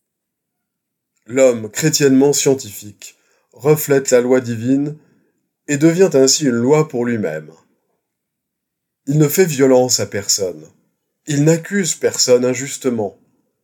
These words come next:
Le scientiste chrétien dirige sagement sa course et il se montre honnête et conséquent en obéissant aux directives de l'entendement divin. Il doit prouver,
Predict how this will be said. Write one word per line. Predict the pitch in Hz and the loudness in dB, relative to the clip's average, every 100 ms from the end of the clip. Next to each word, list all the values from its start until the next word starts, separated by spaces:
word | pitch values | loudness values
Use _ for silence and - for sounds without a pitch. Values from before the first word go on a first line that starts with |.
| _ _ _ _ _ _ _ _ _ | _ _ _ _ _ _ _ _ _
Le | - 131 | -8 -2
scientiste | - 160 160 156 127 | 2 2 0 -6 -6
chrétien | - 117 - 160 156 - _ _ | -6 -6 0 2 2 -4 _ _
dirige | - 147 143 | -6 -4 -2
sagement | - 147 131 110 117 117 | 0 2 0 0 -2 -2
sa | 113 | -4
course | 107 117 117 113 - - _ _ _ _ | -6 -8 -14 -12 -14 -14 _ _ _ _
et | 131 | -2
il | 131 127 | 0 0
se | - | 0
montre | 131 117 117 - _ - | 0 0 -4 -6 _ -2
honnête | 147 127 95 - - - _ _ - | 0 0 -2 -6 -16 -16 _ _ -12
et | 131 | -10
conséquent | - 165 156 - 113 - 113 117 _ _ _ _ | -6 -4 -2 -2 -4 -4 -6 -6 _ _ _ _
en | 123 120 117 131 | -2 -2 0 0
obéissant | 143 127 113 104 - 131 127 _ _ | 0 0 -2 -4 -2 -2 -2 _ _
aux | 131 127 | -10 -8
directives | 117 170 160 - 160 156 | -4 -2 -2 -2 -4 -4
de | 131 | 0
l'entendement | 127 123 123 123 127 | 0 2 0 0 0
divin. | 110 104 87 78 _ _ _ _ _ _ _ _ _ _ _ _ _ _ _ - | -2 -8 -14 -18 _ _ _ _ _ _ _ _ _ _ _ _ _ _ _ -6
Il | 143 | -2
doit | 156 175 165 | 2 2 0
prouver, | - 131 104 95 | -10 -10 -8 -12